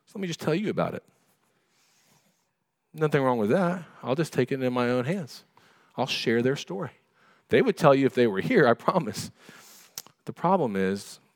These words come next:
if we really analyze those moments, there's something in us that's finding pleasure in exposing their pain, because their pain made us feel a certain way, and we want to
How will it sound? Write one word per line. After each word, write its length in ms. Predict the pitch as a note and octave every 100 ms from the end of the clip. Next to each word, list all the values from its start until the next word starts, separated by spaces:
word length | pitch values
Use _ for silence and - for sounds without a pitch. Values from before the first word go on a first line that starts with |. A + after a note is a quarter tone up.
| _
if 180 | B2 -
we 80 | A#2+
really 400 | A2+ E3 D#3+ B2
analyze 400 | D3+ C3 A#2 G#2+
those 180 | A2 G2
moments, 680 | A2 B2 F#2 E2+ - - - - - -
there's 160 | A2+
something 500 | - F#3 F3+ - C#3
in 160 | B2+ C#3
us 140 | B2
that's 180 | A#2+ -
finding 380 | B2 B2 G#2+ G2
pleasure 720 | - - B2+ A#2 G#2 F2 - _ _ _ _ _ _ _ -
in 80 |
exposing 580 | G#2+ - - B2+ A#2 A2+
their 160 | G2 F#2
pain, 460 | - G2 F2+ E2
because 400 | F2+ - B2+ G#2+
their 240 | A2 E3 E3+
pain 640 | - E3 D#3 A2+ G#2 G2+ - - - -
made 200 | C3+ C3+
us 380 | - D3 D#3+ -
feel 280 | - D3+ C#3
a 40 |
certain 420 | - C#3 G#2+ A2
way, 300 | G2+ G2+ G2
and 220 | G#2+ G#2+ C3+
we 100 | D#3+
want 240 | C#3+ A#2
to 460 | - B2+ A2 G#2